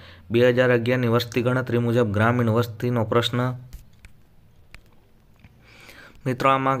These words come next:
આપણે કેવા પ્રશ્ન પૂછાણા હતા તેની ચર્ચા કરીએ છીએ, નહીં કે પ્રશ્ન જવાબની, જેથી તમને ટ્રેન્ડ ખબર પડે.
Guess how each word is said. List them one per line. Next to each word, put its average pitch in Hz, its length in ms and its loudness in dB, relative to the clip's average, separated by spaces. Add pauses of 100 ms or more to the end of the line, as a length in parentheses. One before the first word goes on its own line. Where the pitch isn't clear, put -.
આપણે 123 200 -2
કેવા 131 260 2
પ્રશ્ન 135 380 -4
પૂછાણા 127 420 -2
હતા 120 180 -2
તેની 117 320 -2
ચર્ચા 117 340 0
કરીએ 104 340 2
છીએ, 123 380 0 (480)
નહીં 131 220 2
કે 139 120 0
પ્રશ્ન 123 420 0
જવાબની, 104 480 2
જેથી 123 300 -2
તમને 120 300 0
ટ્રેન્ડ 117 300 0
ખબર 117 320 -2
પડે. 95 240 -2